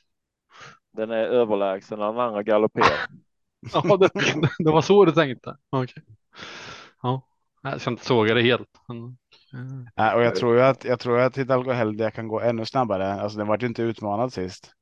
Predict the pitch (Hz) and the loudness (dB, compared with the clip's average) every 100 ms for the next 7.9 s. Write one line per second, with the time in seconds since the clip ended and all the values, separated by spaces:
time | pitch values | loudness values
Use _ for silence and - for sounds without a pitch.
0 | _ - 110 110 113 110 110 104 107 98 | _ -10 -4 -2 0 0 -2 -8 -14 -14
1 | _ 123 117 117 110 110 - - 117 - | _ -12 -6 -2 0 -2 -10 -6 -6 -4
2 | 117 - 131 - - 127 117 120 113 127 | -8 -6 -10 -10 -8 -8 -6 -10 -6 -4
3 | 120 92 104 _ - - - _ - - | -4 -10 -14 _ -18 -18 -18 _ -20 -20
4 | _ 113 - 113 104 123 131 110 104 - | _ -4 -2 0 2 2 2 0 0 0
5 | 120 104 - - _ - 117 113 113 110 | -2 -4 -6 -6 _ -6 -6 -2 -2 -2
6 | - - 95 101 95 117 117 113 110 104 | -2 -6 -4 -4 -6 -10 -8 -8 -6 -4
7 | 98 107 - - 110 - 101 104 | -6 -6 -14 -10 -10 -8 -12 -12